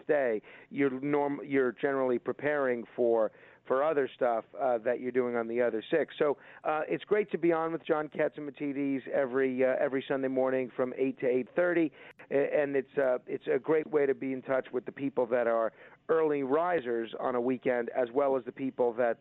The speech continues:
uh, that stay up late at night during the week. So it's, it's wonderful. We get to hash out all the local news, all the national news, and, uh, it's always a great conversation whenever you have John and Martavius, uh, who often comes from different political perspectives.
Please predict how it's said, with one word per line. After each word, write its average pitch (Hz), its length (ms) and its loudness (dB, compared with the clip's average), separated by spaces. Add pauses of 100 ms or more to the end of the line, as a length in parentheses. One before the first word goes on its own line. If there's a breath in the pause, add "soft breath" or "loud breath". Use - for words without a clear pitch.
uh, 113 180 2 (380 loud breath)
that 127 240 0
stay 139 180 2
up 127 140 0
late 127 240 0
at 123 80 -8
night 123 300 -4 (100)
during 123 300 -2
the 110 80 -2
week. 107 340 -2
So 139 200 2
it's, 147 120 -4
it's 175 240 -2
wonderful. 196 460 -2
We 127 100 0
get 147 160 0
to 151 80 -2
hash 147 340 -2
out 135 220 -2 (300 loud breath)
all 160 200 2
the 160 100 0
local 151 340 0
news, 147 340 0
all 135 140 2
the 135 80 -6
national 139 500 -4
news, 135 380 2
and, 127 260 0
uh, 123 140 2 (320 loud breath)
it's - 180 -4
always 147 260 2
a 139 60 0
great 135 240 0
conversation 127 720 -2
whenever 120 240 0
you 113 120 -2
have 110 200 -2
John 139 480 -2
and 120 180 -8
Martavius, 131 640 0 (440 loud breath)
uh, 123 220 0
who 135 260 0
often 135 320 -2
comes 123 360 -4
from 117 160 -6
different 117 400 -4 (380)
political 131 360 0
perspectives. 101 640 -6